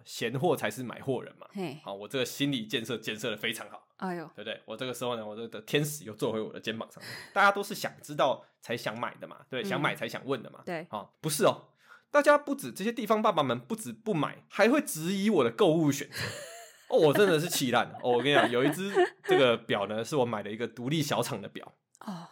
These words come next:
Speaker 2: 这么文青。
Speaker 1: 这故事也很精彩，因为我是趁北卡在台湾去忙他妹妹的婚礼的时候呢，<laughs> 独自下手的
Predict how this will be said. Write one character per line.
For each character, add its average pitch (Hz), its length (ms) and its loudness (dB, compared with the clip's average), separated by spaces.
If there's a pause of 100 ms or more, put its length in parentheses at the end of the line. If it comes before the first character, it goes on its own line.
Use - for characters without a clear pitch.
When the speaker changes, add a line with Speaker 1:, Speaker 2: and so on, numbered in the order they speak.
(140)
Speaker 2:
这 240 80 -6
么 208 120 -2
文 175 200 -2
青。 175 340 -8
Speaker 1:
这 165 120 0
故 139 160 -4
事 147 80 -2
也 110 80 2
很 104 100 -10
精 120 180 -8
彩， 95 160 -8
因 127 120 -4
为 104 40 -4
我 101 60 -6
是 135 100 -8
趁 117 340 0
北 127 120 0
卡 110 200 0
在 110 300 0
台 110 200 0
湾 113 160 -4
去 127 80 -6
忙 110 180 -6
他 123 140 0
妹 127 120 2
妹 110 140 -2
的 110 80 -8
婚 135 160 2
礼 127 80 0
的 107 100 -4
时 - 100 -6
候 113 120 0
呢， 104 140 -10 (640)
<laughs> 269 720 0
独 156 140 2
自 190 160 2
下 156 200 8
手 - 200 -2
的 - 100 -14